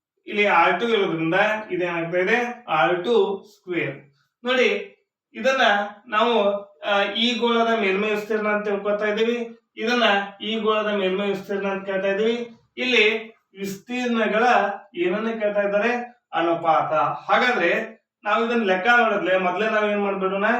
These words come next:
ಇವೆರಡನ್ನು ಅನುಪಾತದಲ್ಲಿ ಬರೆದುಕೊಂಡು ಬಿಡೋಣ. ಏನಾಗ್ತಾ ಇದೆ ನೋಡಿ, ಫೋರ್ ಪೈ ಆರ್ ಒನ್ ಸ್ಕ್ವೇರ್. ಹೌದಾ?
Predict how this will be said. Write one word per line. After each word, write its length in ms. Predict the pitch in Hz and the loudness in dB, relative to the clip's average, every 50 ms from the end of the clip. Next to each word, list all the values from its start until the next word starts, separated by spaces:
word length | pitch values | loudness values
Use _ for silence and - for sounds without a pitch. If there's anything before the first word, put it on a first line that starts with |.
| 233 - - - _ _ _ _ | -2 -6 -8 -14 _ _ _ _
ಇವೆರಡನ್ನು 880 | 202 202 196 185 175 185 196 214 233 233 202 180 170 - - - - _ 170 | -4 0 0 2 2 2 2 2 2 2 0 0 -2 -4 -8 -12 -14 _ -6
ಅನುಪಾತದಲ್ಲಿ 1200 | 160 165 165 - - 214 214 214 - 180 170 180 196 196 208 226 220 190 180 175 - - - - 160 | -4 -4 -4 0 2 4 4 4 4 2 0 0 0 0 2 2 2 2 2 0 -4 -8 -12 -10 -6
ಬರೆದುಕೊಂಡು 460 | 165 170 170 170 170 175 180 180 165 | -4 -4 -2 -4 -4 -4 -6 -6 -4
ಬಿಡೋಣ. 260 | 175 180 185 185 196 208 214 220 220 - - _ _ _ _ _ _ - | -4 -2 -2 0 0 0 -2 -4 -8 -12 -18 _ _ _ _ _ _ -2
ಏನಾಗ್ತಾ 380 | 208 220 226 220 - 214 214 | 0 2 2 2 0 0 -2
ಇದೆ 180 | 208 208 208 208 | -2 -2 -2 -2
ನೋಡಿ, 420 | 202 208 208 226 226 226 - - - _ _ _ _ _ _ _ _ _ _ _ _ _ _ _ _ _ _ _ _ _ _ _ _ _ _ _ _ _ _ _ _ _ _ | -2 0 0 0 -2 -2 -4 -8 -14 _ _ _ _ _ _ _ _ _ _ _ _ _ _ _ _ _ _ _ _ _ _ _ _ _ _ _ _ _ _ _ _ _ _
ಫೋರ್ 600 | 196 208 214 208 190 180 185 185 196 214 196 - - _ - _ _ _ _ _ _ | -4 0 0 2 4 4 2 2 0 -4 -10 -16 -20 _ -20 _ _ _ _ _ _
ಪೈ 460 | 202 190 190 190 180 175 175 180 196 208 208 - - _ _ - _ _ _ _ _ _ _ _ _ - _ - | -4 -2 0 0 0 0 0 -2 -2 -2 -4 -10 -16 _ _ -20 _ _ _ _ _ _ _ _ _ -20 _ -6
ಆರ್ 260 | - 160 165 165 175 | 0 2 2 4 4
ಒನ್ 520 | 185 190 208 214 233 240 247 233 233 - - | 4 2 4 2 2 2 0 -4 -8 -12 -18
ಸ್ಕ್ವೇರ್. 640 | - - - _ _ 185 185 190 180 160 139 - - - _ _ _ _ _ _ _ _ _ _ _ _ _ - | -20 -20 -20 _ _ -2 0 0 0 -2 -4 -8 -12 -18 _ _ _ _ _ _ _ _ _ _ _ _ _ -6
ಹೌದಾ? 380 | 196 226 226 214 - - - | -4 -2 0 0 0 -2 -4